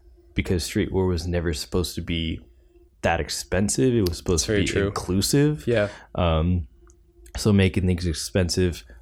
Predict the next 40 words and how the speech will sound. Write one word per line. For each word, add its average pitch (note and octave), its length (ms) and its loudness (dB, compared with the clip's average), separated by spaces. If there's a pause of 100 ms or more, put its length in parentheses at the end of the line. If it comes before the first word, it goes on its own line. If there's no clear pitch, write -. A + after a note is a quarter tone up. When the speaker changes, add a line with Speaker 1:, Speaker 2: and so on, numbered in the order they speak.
(120)
Speaker 1:
almost F#2+ 420 0
tailors F#2 400 2
it F2 160 -4
to G2 180 -2
a E2 100 0
certain E2 400 -2
subset E2+ 680 -2
of - 160 -10
people, A2+ 540 -2 (340)
which - 300 -2 (260)
kinda F#2+ 260 0
have F2+ 220 -2
the F2 80 -2
same F2 440 -2 (200)
s-, - 300 -10 (300)
qualities, G2 760 0 (100)
which - 600 -2
depending A#2+ 360 4
on G2+ 140 4
what F#2+ 220 0
you G2+ 80 0
want F2+ 240 0
out A2 160 0
of A2+ 80 0
that, A#2+ 340 0
it's, - 200 -4
it's, - 400 -4
it's G#2 220 -2
based F2 380 0
on E2 300 0 (120)
whoever F#2 220 2
the E2+ 60 0
creator F2 340 2
of D#2 80 -2
the D#2+ 60 -2
clothing E2+ 360 0
line G#2 220 2
is. A2 180 2
Like, D#2+ 140 -2
obviously E2+ 640 0